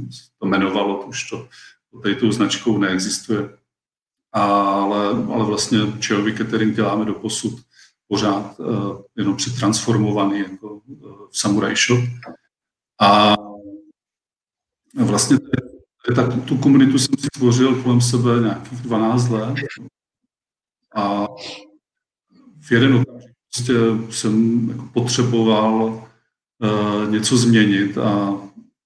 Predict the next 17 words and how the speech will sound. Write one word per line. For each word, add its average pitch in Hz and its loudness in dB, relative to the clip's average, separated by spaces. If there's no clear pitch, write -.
nápad 107 4
udělat, 120 2
eh, 120 2
čajový 110 2
koncentrát 110 0
jsem 120 2
měl 117 4
tak 123 -6
trošku - -4
v 131 -2
šuplíku, 110 -4
protože 110 2
věděl 110 4
jsem, 117 2
že 117 2
to 135 0
funguje. 107 2